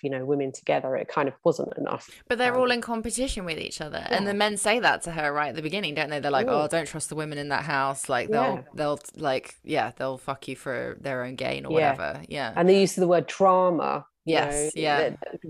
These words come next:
Speaker 1: all these women together and the drama that they, they bring. And, like, within the modelling industry, they've had to really sort of, uh, address this, the, the way they've handled it. So
Speaker 2: Mm.
Speaker 1: the sort of mentors now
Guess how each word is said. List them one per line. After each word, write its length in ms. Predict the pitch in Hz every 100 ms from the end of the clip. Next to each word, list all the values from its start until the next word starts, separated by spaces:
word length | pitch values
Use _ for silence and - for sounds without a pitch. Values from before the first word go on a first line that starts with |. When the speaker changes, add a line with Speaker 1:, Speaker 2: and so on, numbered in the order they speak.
| 151
Speaker 1:
all 140 | 196
these 200 | 180 180
women 180 | 180 165
together 400 | - 151 160 151
and 100 | 151
the 80 | 151
drama 460 | - 180 170 165 143
that 200 | 139 139
they, 200 | 139 - -
they 140 | 139
bring. 380 | - 147 131 147 - - -
And, 120 | 196
like, 180 | 190 175
within 260 | 190 202
the 80 | 208
modelling 400 | 202 202 185 160
industry, 400 | 147 - - 147
they've 160 | 147 147 -
had 100 | -
to 120 | - 143
really 560 | 170 165 156 156 151 - -
sort 300 | 160 - - -
of, 60 | - - _
uh, 240 | 131 131 131 151
address 680 | - 165 185 - - - _
this, 420 | 175 175 - - _ _ _ _
the, 100 | 143
the 120 | 160
way 240 | 160 165 165
they've 180 | 170
handled 460 | - 185 202 208 208
it. 180 | 254 -
So 140 | -
Speaker 2:
Mm. 260 | 156 151 147
Speaker 1:
the 80 | 151
sort 240 | - - 180
of 40 |
mentors 600 | 196 202 180 147 135 127 -
now 360 | 117 107 131